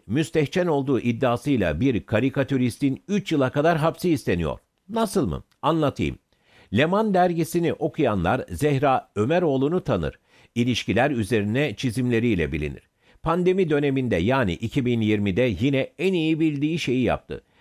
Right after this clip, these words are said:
Leman'a haftalık çizimini gönderdi. Pandemide seks başlıklı karikatüründe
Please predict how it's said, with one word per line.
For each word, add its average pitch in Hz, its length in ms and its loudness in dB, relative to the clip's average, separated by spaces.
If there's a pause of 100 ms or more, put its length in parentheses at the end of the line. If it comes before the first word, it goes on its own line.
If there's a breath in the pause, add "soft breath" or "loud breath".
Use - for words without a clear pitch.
(160 soft breath)
Leman'a 104 420 2
haftalık 98 460 -2
çizimini 113 440 0
gönderdi. 78 580 -2 (340 soft breath)
Pandemide 151 560 0
seks 151 340 -2
başlıklı 110 680 -2
karikatüründe 107 920 0